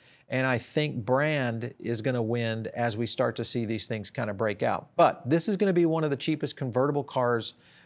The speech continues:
for sale in Europe and one of the only two options that will be available. So that in itself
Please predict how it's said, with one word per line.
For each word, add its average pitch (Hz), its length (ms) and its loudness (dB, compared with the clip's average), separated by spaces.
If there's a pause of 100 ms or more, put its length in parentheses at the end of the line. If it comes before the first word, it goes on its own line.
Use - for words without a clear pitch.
(120)
for 160 300 6
sale 160 400 4
in 160 240 2
Europe 156 380 4
and 170 300 2
one 165 160 2
of 151 100 0
the 139 200 -2
only 170 340 0
two 165 360 -2
options 127 640 -2
that 107 140 -4
will 120 180 -2
be 127 180 0
available. 120 420 0
So 110 220 -4
that 127 340 4
in 160 140 -4
itself 120 760 -2